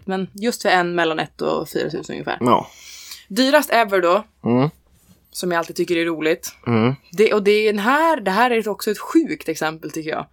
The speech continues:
Speaker 2: Mhm.
Speaker 1: Det är alltså en sån här plast, en sån här karmstol.
Speaker 2: I fiberglas, någon sån, eh.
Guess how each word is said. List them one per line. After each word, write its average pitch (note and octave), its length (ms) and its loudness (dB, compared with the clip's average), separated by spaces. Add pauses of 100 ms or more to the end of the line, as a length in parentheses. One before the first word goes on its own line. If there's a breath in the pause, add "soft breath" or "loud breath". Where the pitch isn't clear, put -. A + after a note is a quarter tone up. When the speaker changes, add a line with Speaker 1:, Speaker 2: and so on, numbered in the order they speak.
Speaker 2:
Mhm. A#2 280 0 (260 loud breath)
Speaker 1:
Det C4 240 2
är C#4 100 4
alltså E3 300 2
en D#3 160 -2
sån D#3 120 -12
här D#3+ 280 -2 (960)
plast, - 420 -2
en E3+ 160 -2
sån F3+ 60 0
här D#3 140 0
karmstol. E3 960 0
Speaker 2:
I B2+ 80 0
fiberglas, G2+ 680 4
någon G#2 140 2
sån, F2+ 300 0
eh. F2+ 200 -4